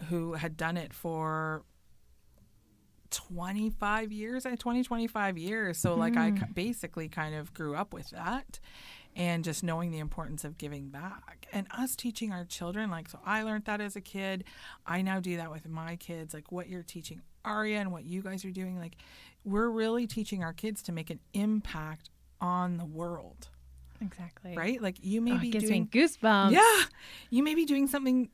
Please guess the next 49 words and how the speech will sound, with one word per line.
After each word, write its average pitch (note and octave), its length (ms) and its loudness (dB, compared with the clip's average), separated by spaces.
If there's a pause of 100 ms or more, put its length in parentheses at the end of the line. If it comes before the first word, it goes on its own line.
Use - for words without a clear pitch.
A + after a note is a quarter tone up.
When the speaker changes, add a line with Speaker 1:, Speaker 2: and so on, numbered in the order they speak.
(180)
Speaker 1:
tiny, C4 400 4
small B3 400 4
in A3+ 140 2
your, G#3 320 0 (100)
you A3 160 2
know, G3+ 220 2
in G3 220 -2
Turkey A#3 260 -2
Point, A#3+ 240 2
your G#3 120 0
little G#3 200 0
beach A#3+ 320 -4
town F#3+ 240 0
for G3 160 -4
the F3+ 120 -4
summer. F3+ 600 -2 (520)
But F3 360 2
boy, G#3 260 2
that G#3+ 220 0
girl G#3+ 260 0
is F#3 120 -4
gonna F#3 280 -2
grow F3+ 340 0
up G3 200 -2
and F3 120 0
do F3 140 0
big F3+ 320 -4
things F#3+ 460 -2
because D#3+ 440 -4 (360)
she's - 200 -6
twenty-one G#3+ 580 2
months F#3 300 -2
and E3 80 -4
she's F3 160 -6
already E3+ 240 -4
doing D#3 320 -8
it. - 120 -18 (480)
Right? F#3+ 240 -2
So F#3+ 100 -2
Speaker 2:
I - 40 -2
hope. - 100 -10
Speaker 1:
two-year-old E3+ 760 2
next F3+ 300 -2
summer G#3 300 0
collecting F3+ 400 -4
all E3 100 -2
the F3 140 -8
empties, E3+ 500 -4
like, E3+ 140 -8